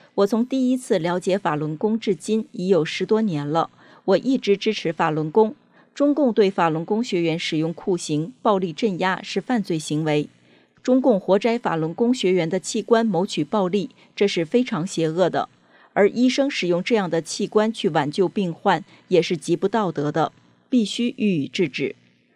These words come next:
威尔逊还说，希望法轮功学员能在中国获得信仰自由。留学生穆塔诺说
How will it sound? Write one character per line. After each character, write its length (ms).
威 120
尔 140
逊 240
还 180
说， 320
希 200
望 180
法 160
轮 160
功 220
学 180
员 300
能 120
在 200
中 180
国 180
获 240
得 160
信 220
仰 220
自 200
由。 300
留 160
学 120
生 280
穆 160
塔 200
诺 220
说 320